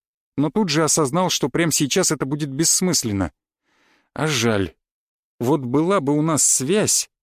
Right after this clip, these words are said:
мы бы всех потерявшихся людей вывели бы прямо к лагерю,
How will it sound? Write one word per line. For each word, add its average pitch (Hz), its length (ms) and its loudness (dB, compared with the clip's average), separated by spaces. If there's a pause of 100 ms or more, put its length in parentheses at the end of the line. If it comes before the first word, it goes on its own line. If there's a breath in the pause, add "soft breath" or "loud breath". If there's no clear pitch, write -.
(380)
мы 185 200 0
бы 170 220 4
всех - 360 0
потерявшихся 156 720 0
людей 151 320 2
вывели 165 340 2
бы 139 180 0
прямо 156 380 0
к - 100 -10
лагерю, 113 460 2